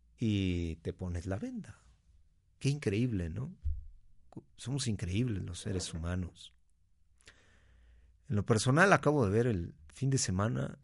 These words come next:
el documental de Leonardo DiCaprio. No sé si algunos ya lo bri-, ya lo vieron. En lo personal, que quede muy claro, porque habrá quien...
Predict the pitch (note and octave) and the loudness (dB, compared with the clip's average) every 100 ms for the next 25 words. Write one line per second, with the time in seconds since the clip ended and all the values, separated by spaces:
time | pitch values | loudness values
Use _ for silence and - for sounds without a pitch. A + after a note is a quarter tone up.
0 | - F#2+ E2+ E2+ D#2+ - G#2+ - F#2 F2 | -6 -4 -2 -4 -8 -10 -8 -4 -2 -2
1 | G2 A2+ G#2 F2 D#2+ F#2 - _ _ - | 0 2 2 0 -2 -8 -18 _ _ -20
2 | _ - F#2 F#2 G#2 G#2+ F#2+ D#2+ F#2 F2 | _ -10 -4 0 2 2 2 0 -4 -4
3 | G2 G2+ A#2+ C3 C3+ - A2 F2 F#2+ G2+ | -2 0 0 0 -2 0 0 2 0 -2
4 | F2 F2 F2 E2 D#2+ D#2 - G2 E2+ E2+ | 0 0 0 -2 -4 -4 -6 -4 -2 -2
5 | D#2+ D#2+ D#2 G2 C3+ - _ _ _ _ | -2 -2 -2 -6 -10 -20 _ _ _ _
6 | _ - - - - - - _ _ _ | _ -20 -20 -20 -20 -20 -20 _ _ _
7 | _ - G#2 G2 A#2 A2+ C#3 F#2+ F#2 - | _ -2 0 6 6 8 6 6 4 -2
8 | - - G2+ G2+ G2 G#2 E2+ F#2 - _ | -6 2 4 4 4 6 6 2 -4 _
9 | _ _ - - E2+ F#2 F#2+ - F2 D#2+ | _ _ -16 -8 -2 4 4 4 -6 -8